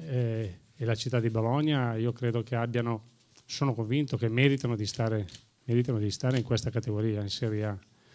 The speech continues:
E quindi per noi sarà importante da qui in avanti lavorare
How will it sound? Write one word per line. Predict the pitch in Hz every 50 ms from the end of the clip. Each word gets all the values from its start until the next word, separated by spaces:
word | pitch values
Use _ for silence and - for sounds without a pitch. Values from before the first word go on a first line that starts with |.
| - - - - - - - - _ _ _ -
E | - 127 113
quindi | 120 131 147 156 143 139 131 123 120 120 117 117 110 95 85 - - - - -
per | - 123 110
noi | 107 101 123 135 143 143 143 135 120 113 101
sarà | 95 - - 110 110
importante | 113 104 104 - 117 104 - 123 135 165 170 - 147 117
da | 104 104 101
qui | - 131 123
in | 120
avanti | 117 113 117 123 135 143 - 160 151 147 - - - - - - - _ _ - - - - - - _ -
lavorare | - 127 131 131 135 127 135 143 151 160 175 165 170